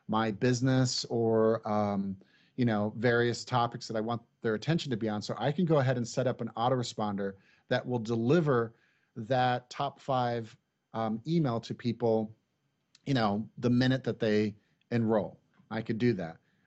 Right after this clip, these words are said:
Something that is probably more effective for a newsletter campaign where I'm trying to send monthly or bi-monthly newsletters to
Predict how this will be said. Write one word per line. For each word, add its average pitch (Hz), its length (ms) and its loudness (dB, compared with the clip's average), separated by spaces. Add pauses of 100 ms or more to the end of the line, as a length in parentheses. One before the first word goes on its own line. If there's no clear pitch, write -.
(100)
Something 190 340 0
that 156 200 2
is 131 80 -6
probably 151 460 0
more 127 260 -2
effective 127 500 -4
for 117 280 -2
a 110 80 0
newsletter 127 720 2
campaign 135 760 -2
where 117 180 0
I'm 113 100 0
trying 127 380 0
to 120 80 -4
send 117 400 -2
monthly 127 600 0
or 110 180 -2
bi-monthly 123 800 2
newsletters 127 760 2
to 127 280 -2